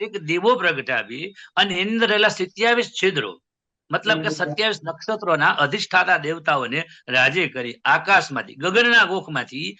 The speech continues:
Speaker 1: માની આરાધના, એની શક્તિની પ્રાપ્તિ માટે ત્રણ, અમ, શક્તિઓ છે અને એની સાથે નવરાત્રિ છે. એટલે નવ ને તમે ત્રણ વડે ગુણો એટલે સત્યાવીસ થાય. કુલ સત્યાવીસ છિદ્રવાળો જે ગરબો છે,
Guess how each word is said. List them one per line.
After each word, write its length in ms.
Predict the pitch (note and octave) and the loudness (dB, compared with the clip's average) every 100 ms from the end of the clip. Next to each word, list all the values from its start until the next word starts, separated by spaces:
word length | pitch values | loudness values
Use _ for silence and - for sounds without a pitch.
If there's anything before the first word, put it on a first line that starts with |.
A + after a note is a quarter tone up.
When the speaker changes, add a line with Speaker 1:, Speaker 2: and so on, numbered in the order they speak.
| _ _ | _ _
Speaker 1:
માની 640 | B2 C3 F3 F3+ G3+ A#3 - _ _ _ | -2 2 4 2 -4 -8 -12 _ _ _
આરાધના, 480 | B2+ D#3 G3+ E3+ C#3 | 2 4 4 2 -2
એની 220 | C#3 B3 | -2 -6
શક્તિની 460 | - G3+ - B3 B3+ | -6 -8 -6 -4 -2
પ્રાપ્તિ 400 | G3 G#3 - G3+ | 2 2 0 -6
માટે 500 | D3 C3+ C#3+ F#3 G#3 _ _ _ - | -6 -4 -2 -2 -4 _ _ _ -2
ત્રણ, 260 | G#3 B3 A3 - _ _ _ _ _ _ _ | 2 4 2 -2 _ _ _ _ _ _ _
અમ, 200 | D3 C#3+ - - | -8 -8 -4 -2
શક્તિઓ 480 | G#3 - B3 F3 | -2 0 2 2
છે 240 | B2 A2 G2 _ - | 0 -8 -16 _ -8
અને 140 | E3 | -4
એની 180 | E3 A3+ | -2 -2
સાથે 720 | F3+ F#3+ E3+ D3+ D3 F3 G3+ - B2+ | 0 0 0 -4 -4 -4 -8 -14 -14
નવરાત્રિ 920 | C3 D#3 G#3+ G#3 C#3 E3 - E3 A2 | -6 0 0 0 0 0 -2 -8 -8
છે. 160 | A2+ G#2 | -12 -16
એટલે 380 | - - E3+ | -16 -6 -2
નવ 320 | C#3 D3 F#3+ G#3+ | 0 4 4 4
ને 120 | G#3+ | 0
તમે 220 | G3+ G3+ | -2 -4
ત્રણ 320 | D#3 F#3 G3+ | -2 0 2
વડે 220 | E3+ F3 | 2 0
ગુણો 260 | E3 G3 D3+ | -2 -4 -4
એટલે 160 | D3 E3 | -6 -8
સત્યાવીસ 760 | - D#3+ - A3+ A3 D3+ B2 - | -6 -6 -2 0 2 0 -6 -2
થાય. 240 | E3 A#2+ - _ | 0 0 -4 _
કુલ 140 | A3 A3 | -2 -2
સત્યાવીસ 680 | - D#3 - A#3 B3+ B3 | -4 -8 -2 0 0 -2
છિદ્રવાળો 520 | - E3+ G#3 F#3+ F#3+ F3+ | -8 -6 -2 2 2 2
જે 120 | E3 | -2
ગરબો 340 | D#3 D#3+ D3+ | -4 -2 -4
છે, 280 | C#3 C#3 | -2 -4